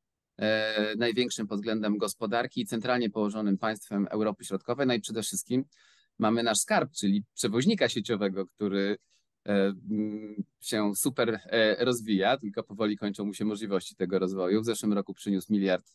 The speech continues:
e, złotych zysku, który jeszcze niedawno byli tacy, którzy mówili, że powinien zbankrutować, no ale na szczęście, e,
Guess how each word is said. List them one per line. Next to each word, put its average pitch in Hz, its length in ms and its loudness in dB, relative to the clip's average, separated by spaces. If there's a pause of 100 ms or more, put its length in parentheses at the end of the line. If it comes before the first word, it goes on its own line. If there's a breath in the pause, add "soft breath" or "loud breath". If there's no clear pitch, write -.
(120)
e, 95 640 -2
złotych 98 580 0
zysku, 104 540 -2 (540 soft breath)
który 123 280 4
jeszcze 127 400 2
niedawno 117 520 2
byli 110 220 0
tacy, 113 260 0
którzy 110 240 -10
mówili, 104 380 -6
że 104 200 0
powinien 107 440 0
zbankrutować, 104 880 0
no 147 300 2
ale 123 400 4 (480 soft breath)
na 131 140 2
szczęście, 127 640 -2 (220 loud breath)
e, 113 60 -4